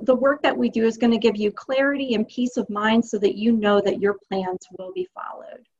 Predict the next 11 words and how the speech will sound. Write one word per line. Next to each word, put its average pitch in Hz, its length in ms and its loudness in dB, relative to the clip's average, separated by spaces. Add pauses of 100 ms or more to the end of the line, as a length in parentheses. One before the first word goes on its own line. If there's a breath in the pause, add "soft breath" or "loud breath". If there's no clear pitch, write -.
(1120 soft breath)
So 285 280 4
in 269 220 0
today's 311 340 4
presentation, 302 760 2
we're 208 100 -4
gonna 247 220 4
talk - 380 2
about 226 480 2
powers 220 460 2
of 247 140 0
attorneys 233 880 -2